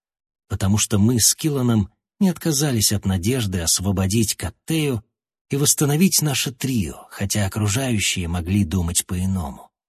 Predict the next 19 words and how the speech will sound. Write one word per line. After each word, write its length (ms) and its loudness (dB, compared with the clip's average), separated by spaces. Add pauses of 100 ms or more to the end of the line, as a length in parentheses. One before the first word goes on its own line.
(800)
Но 120 2
чтобы 300 0
спастись 560 2
от 100 0
гнева 340 4
Совета, 680 0 (560)
нам 300 4
было 200 2
необходимо 680 0
убежище, 720 0 (640)
и 100 2
тут 300 -4
нам, 160 -2
похоже, 460 -4
был 180 -2
способен 640 2
помочь 520 -2 (380)
загадочный 960 -2
Восток. 760 -6